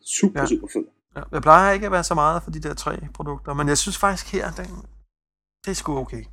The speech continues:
Speaker 1: Også, øh, også sådan en ting, som jeg har hørt om, øh, der findes et dansk firma, der hedder Podcast Machine, som har sådan nogle flydende kontormiljøer og sådan noget. Der ville det også være totalt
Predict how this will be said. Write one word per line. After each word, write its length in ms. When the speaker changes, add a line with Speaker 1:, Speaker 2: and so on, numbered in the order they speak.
Speaker 1:
Også, 420
øh, 460
også 200
sådan 100
en 40
ting, 220
som 180
jeg 100
har 100
hørt 200
om, 100
øh, 360
der 140
findes 200
et 60
dansk 280
firma, 220
der 60
hedder 280
Podcast 320
Machine, 300
som 100
har 80
sådan 120
nogle 140
flydende 340
kontormiljøer 800
og 60
sådan 120
noget. 140
Der 140
ville 160
det 100
også 160
være 80
totalt 300